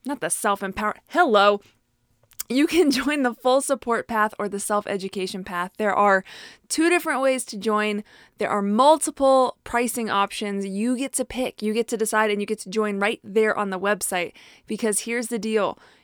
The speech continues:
You are gonna know if this is something that you need, and that is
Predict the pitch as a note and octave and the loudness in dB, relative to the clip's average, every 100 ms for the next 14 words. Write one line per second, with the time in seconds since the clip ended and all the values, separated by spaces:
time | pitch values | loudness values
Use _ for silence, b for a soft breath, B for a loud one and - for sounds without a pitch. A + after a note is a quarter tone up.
0 | b G3 F#3+ A3+ C4 A#3+ A#3 A#3 A3+ A3 | b -8 0 2 2 2 -2 -2 0 0
1 | G#3+ G#3 - G3+ - G3+ G3+ G3 F#3+ F#3 | -2 -4 -6 -8 -6 -6 -6 -6 -8 -8
2 | - F#3 F3+ F3+ G3 D#4 - A3 G#3+ G3+ | -8 -10 -8 -6 -4 -2 -2 -2 0 0
3 | G#3 G3+ | 0 -2